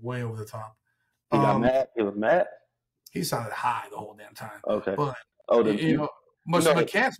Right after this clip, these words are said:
Speaker 1: McCants was like, "Jaylen Brown's the M V P." It's like, not even, he was
Speaker 2: Yeah.
Speaker 1: the best player.
Speaker 2: So, 'cause,
Speaker 1: Best
Speaker 2: 'cause,
Speaker 1: player.
Speaker 2: 'cause we got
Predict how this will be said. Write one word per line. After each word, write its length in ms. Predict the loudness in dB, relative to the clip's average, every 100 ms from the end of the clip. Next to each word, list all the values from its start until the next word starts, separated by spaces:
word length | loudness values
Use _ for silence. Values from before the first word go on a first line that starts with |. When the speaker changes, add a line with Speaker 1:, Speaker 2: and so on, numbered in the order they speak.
| -2
Speaker 1:
McCants 460 | -2 2 2 2
was 80 | 0
like, 140 | -2 0
"Jaylen 220 | -2 0
Brown's 260 | 0 -2
the 60 | -2
M 100 | -6
V 80 | -8
P." 160 | -6
It's 120 | -8 -8
like, 80 | -6
not 100 | -6
even, 120 | -2
he 40 |
was 120 | 2 4
Speaker 2:
Yeah. 80 |
Speaker 1:
the 20 | 4
best 180 | 0
player. 220 | -4 -4 -2
Speaker 2:
So, 80 | -6 0
'cause, 140 | 4 4
Speaker 1:
Best 200 | 2 4
Speaker 2:
'cause, 100 | 4
Speaker 1:
player. 160 | 4 -8 _ _
Speaker 2:
'cause 100 | 0
we 80 | 0
got 100 | -2